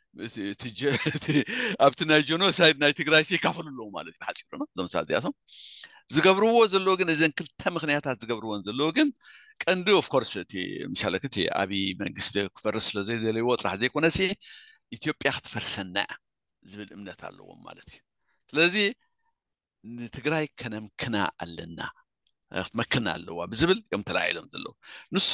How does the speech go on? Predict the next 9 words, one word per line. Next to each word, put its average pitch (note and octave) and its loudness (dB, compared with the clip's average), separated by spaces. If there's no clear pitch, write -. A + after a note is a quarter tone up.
ሕጂ E3+ 6
እንድሕር C3 4
ርኢኹ A#2 2
ኮይንካ G#2 -6
ኣብይ F#3 2
ኣንቢብዎም D#3 4
እዩ፣ F#2 -8
ኣንቢብዎም A#2 -6
ብድሕሪኦም። C#3 4